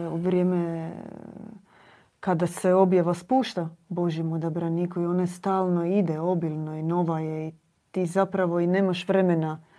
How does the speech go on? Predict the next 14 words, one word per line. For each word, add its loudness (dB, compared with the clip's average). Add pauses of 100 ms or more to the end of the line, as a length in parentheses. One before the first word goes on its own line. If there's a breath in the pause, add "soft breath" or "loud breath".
(560 soft breath)
raditi 2
neki 0
strogi 2
okvir 0
već -4
objavi -4
koja -4
ima 2
kad -2
ona 4
opet 2
dolazi -2
i -8
dolazi -6